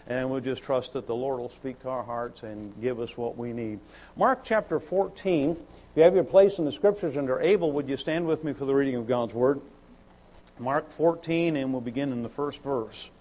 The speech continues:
After two days was the feast of the Passover of unleavened bread, and the chief priests and the scribes sought how they might take him by craft and put him to death.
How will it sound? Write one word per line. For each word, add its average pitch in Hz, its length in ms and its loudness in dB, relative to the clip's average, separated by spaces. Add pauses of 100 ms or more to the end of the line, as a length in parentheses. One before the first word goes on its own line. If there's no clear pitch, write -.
(2000)
After 202 320 4
two 277 220 4
days 196 460 8
was 185 180 4
the 156 100 -2
feast 220 360 0
of 151 100 -2
the 156 80 0
Passover 165 840 2
of 131 360 -4
unleavened 160 500 2
bread, 131 400 4 (260)
and 156 160 -2
the 156 80 0
chief 247 360 -2
priests 208 400 2
and 175 120 -2
the 147 60 -2
scribes 175 560 4
sought 208 300 0
how 196 180 4
they 185 140 2
might 185 320 -2
take 220 280 -4
him 170 160 -2
by 160 180 4
craft 170 580 -2
and 151 160 -6
put 220 180 0
him 175 160 -4
to 170 80 -4
death. 170 400 -2